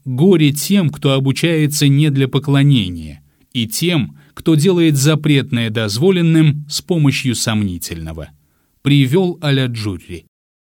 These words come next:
"О мусульмане, спрашивайте о своей религии учёных,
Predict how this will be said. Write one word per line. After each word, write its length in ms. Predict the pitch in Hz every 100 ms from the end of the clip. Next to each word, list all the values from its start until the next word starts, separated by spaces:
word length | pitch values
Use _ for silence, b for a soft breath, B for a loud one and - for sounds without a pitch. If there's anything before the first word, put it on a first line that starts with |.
| _
"О 160 | 190 202
мусульмане, 840 | 190 - 180 160 139 95 80 73 _ _ _
спрашивайте 920 | - - 175 196 185 - 180 180 - 175
о 60 |
своей 460 | 151 160 170 180 165
религии 640 | 151 151 196 156 170 170 165
учёных, 840 | 170 147 - 185 117 85 - -